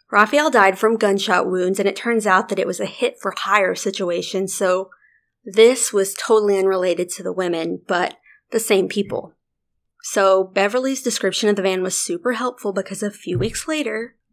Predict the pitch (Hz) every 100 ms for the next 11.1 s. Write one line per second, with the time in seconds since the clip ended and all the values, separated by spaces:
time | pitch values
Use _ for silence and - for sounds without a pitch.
0 | - 214 - 240 311 262 - 202 185 208
1 | - 190 180 175 170 214 - - 190 165
2 | 160 180 202 _ _ _ _ _ _ -
3 | 196 226 - - 240 233 220 262 _ -
4 | 180 196 208 262 262 269 247 220 226 262
5 | 294 226 190 190 - 208 214 196 190 196
6 | 190 196 - 196 185 185 294 277 - -
7 | - _ _ _ _ _ _ _ _ -
8 | - 214 214 202 - - - 240 294 349
9 | 330 202 190 214 - 208 190 185 - 190
10 | - 202 185 196 - 202 165 190 180 165
11 | 160